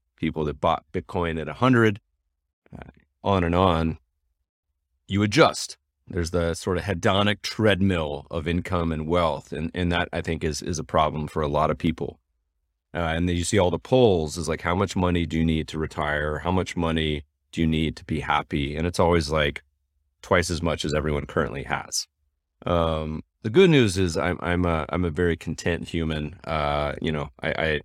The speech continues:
while I work in the financial world, it doesn't necessarily, um,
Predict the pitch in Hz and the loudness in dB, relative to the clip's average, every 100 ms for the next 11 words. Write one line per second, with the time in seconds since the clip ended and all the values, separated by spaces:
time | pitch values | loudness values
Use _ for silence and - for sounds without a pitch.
0 | _ _ _ _ - 80 80 78 76 87 | _ _ _ _ -4 2 4 4 2 2
1 | 85 80 76 80 76 - 73 76 73 71 | 2 -2 0 -2 -2 -4 -2 -2 -2 -4
2 | - _ - 82 76 - 80 - 78 - | -10 _ -8 -4 -4 -4 -4 -4 -2 2
3 | 80 78 76 71 73 _ _ _ _ - | 2 2 0 -2 -4 _ _ _ _ -2
4 | 80 76 73 71 | 0 2 0 -4